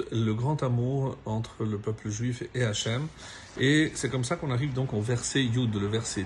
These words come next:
dix, qui dit la chose suivante. "Ma yafu dodaïr achoti kala, ma tovu dodaïr miyahin, vereach shemanayir mikol besamim." Donc une traduction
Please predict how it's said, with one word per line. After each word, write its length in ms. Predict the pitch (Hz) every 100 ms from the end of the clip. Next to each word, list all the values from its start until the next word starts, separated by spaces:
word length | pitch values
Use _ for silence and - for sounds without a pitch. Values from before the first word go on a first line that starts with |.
| 107
dix, 300 | 165 202 - -
qui 120 | -
dit 140 | 120 170
la 80 |
chose 200 | 117 -
suivante. 420 | 117 104 117 113 - - - - - - - -
"Ma 240 | 107 160
yafu 400 | 202 180 - 196
dodaïr 580 | 196 165 156 185 165 127 120 -
achoti 540 | 139 127 127 120 147 151 -
kala, 400 | 127 117 110 113 - -
ma 120 | 123
tovu 380 | 123 165 170 170
dodaïr 580 | 156 143 151 160 139 120 117
miyahin, 640 | 117 117 113 135 151 180 185 -
vereach 440 | 120 117 151 147
shemanayir 640 | - 127 113 117 135 131 135 - -
mikol 320 | 127 110 120
besamim." 420 | 110 104 104 95 67 - - - - -
Donc 160 | 139 147 156
une 100 | 147
traduction 720 | - 185 180 151 - 147 117